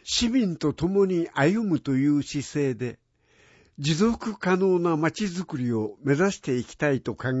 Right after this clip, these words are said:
えています。川西市民会議を開催。街づくりを自分ごとに。川西市で初めて開催された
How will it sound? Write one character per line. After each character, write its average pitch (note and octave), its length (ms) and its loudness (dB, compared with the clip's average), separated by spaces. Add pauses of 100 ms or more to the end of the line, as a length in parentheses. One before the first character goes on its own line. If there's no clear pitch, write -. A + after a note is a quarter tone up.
え A2 140 2
て G2+ 200 -6
い G2+ 140 -2
ま F#2+ 160 -4
す。 - 380 -20 (2750)
川 F3+ 340 4
西 D#3 480 -2
市 D#3 200 -2
民 G3 260 -2
会 E3 380 2
議 A#2 180 -2
を A2 140 2
開 C3 260 -2
催。 G2+ 460 -6 (1300)
街 E3 280 2
づ A3+ 200 -2
く D#3 140 -4
り B2+ 140 0
を G#2 320 -2
自 C3 200 -2
分 E3+ 320 0
ご D3 120 0
と B2 180 -6
に。 G#2 200 -8 (1800)
川 G#3 360 4
西 G#3 320 -2
市 C#3 240 -6
で B2 180 0
初 D3 300 0
め A#3 120 0
て C#3 140 0
開 C3+ 220 0
催 B2+ 260 -2
さ B2 240 -4
れ A#2+ 140 -4
た A#2 300 -10